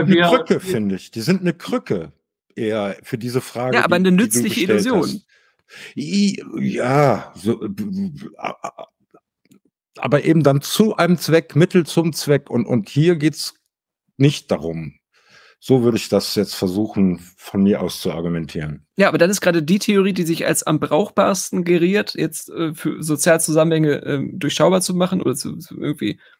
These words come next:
Speaker 3: analysierbar zu halten, dass die sich gerade am wenigsten dafür eignet, vom, from the ground up zu konstruieren. Also das, was sie se-, sich selbst immer auf die Fahnen schreibt. Äh, also wenn man eben mit Differenz anfängt und nicht mit Einheit, dann müsst-, muss man sich selbst verleugnen und, und letztlich sagen, ich bin an meiner eigenen Existenz nicht interessiert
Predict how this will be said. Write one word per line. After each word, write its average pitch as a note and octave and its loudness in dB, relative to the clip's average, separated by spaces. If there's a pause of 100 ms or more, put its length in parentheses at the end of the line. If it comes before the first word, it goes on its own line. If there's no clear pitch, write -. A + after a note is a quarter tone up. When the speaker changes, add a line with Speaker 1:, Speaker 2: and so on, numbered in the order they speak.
(140)
Speaker 3:
analysierbar C#3 0
zu F3 -6
halten, F#3 -2 (360)
dass - -4
die F#3+ 4
sich F#3 2
gerade F3 4
am D3 2
wenigsten F#3 0
dafür E3 0
eignet, E3+ -2 (600)
vom, D#3+ 0
from D#3+ -2
the D#3+ 2
ground E3+ 2
up - 0
zu - -6
konstruieren. G#2 -4
Also C#3 -2
das, D#3 -2
was D#3+ -4
sie D#3+ -2
se-, D#3 2
sich D#3 -2
selbst E3+ 0
immer D#3+ 2
auf D#3 0
die D3+ 0
Fahnen F3 2
schreibt. - -2 (640)
Äh, C2 -8 (800)
also D#3 -2
wenn E3 4
man E3+ 4
eben D#3 2
mit D#3+ 2
Differenz D#3 2
anfängt D3+ 0
und D3+ 2
nicht D#3 0
mit D3+ 0
Einheit, B2 -2 (380)
dann D3 0
müsst-, E3+ 2
muss D#3+ 2
man D#3+ 4
sich D3+ 2
selbst F3 0
verleugnen D3+ -2
und, F3+ -2
und E3+ -4
letztlich E3+ -4
sagen, D#3 0
ich - -8
bin D#3+ 2
an D3 2
meiner D3 2
eigenen D3 2
Existenz - -4
nicht C#3 -10
interessiert - -8